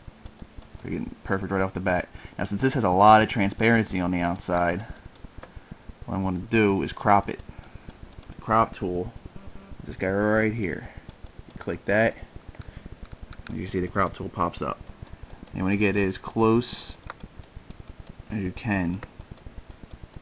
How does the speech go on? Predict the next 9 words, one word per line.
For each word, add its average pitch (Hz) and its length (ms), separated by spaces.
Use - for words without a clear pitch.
with 90 160
leaving 95 520
nothing 95 460
on 92 80
the, 87 200
you 80 120
know, 85 160
nothing 92 440
extra. - 400